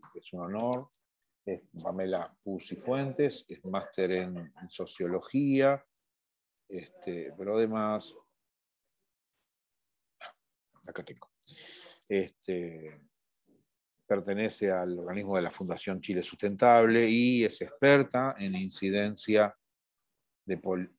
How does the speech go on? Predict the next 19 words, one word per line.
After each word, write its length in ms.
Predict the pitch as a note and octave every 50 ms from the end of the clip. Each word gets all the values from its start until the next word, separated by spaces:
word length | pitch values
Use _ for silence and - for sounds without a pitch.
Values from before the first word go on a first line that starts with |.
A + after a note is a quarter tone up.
| _ _
política, 720 | - G2 G#2+ B2 C#3+ D3+ C#3 - C#3+ C3+ C3+ D3 D3 D3 C3+
en 80 | A2+ F#2+
relacionamiento 560 | F#2 F#2 - - F#2 F2+ F#2+ A2+ A#2+ A2+ G#2
y 40 | F#2
tramitación 600 | F#2 F#2 F2+ F#2+ F2 G2 F2 - - A#2+ A2 G#2
de 100 | G#2 F#2+
proyectos 480 | - F#2+ F#2+ F2+ G#2 F#2+ - - F#2 F#2
de 80 | F#2+
ley 220 | G2 A2 A2+ A2+ G#2+
en 80 | G2
el 80 | F#2 F2
Congreso 360 | E2+ F2+ F#2 G2 F#2+ - -
Nacional. 560 | F2 F2 - - G2 G#2+ A#2+ B2+ B2+ B2+ A#2
Se 120 | - - G2
ha 60 | G2
desempeñ-, 800 | F#2+ - - F#2+ F2+ E2 F#2 F#2+ G2 G2 F2+ F#2 G2 G2 - _
desempeñado 880 | F2 E2+ F2 - - G2 F2 D#2+ F2+ F#2+ G#2 A2+ A#2+ A#2 A#2 A#2 A2+ G#2
como 220 | - - E2+ F2+ -
asesora, 680 | - - G#2 - - B2+ B2 B2 B2 B2+ B2+ -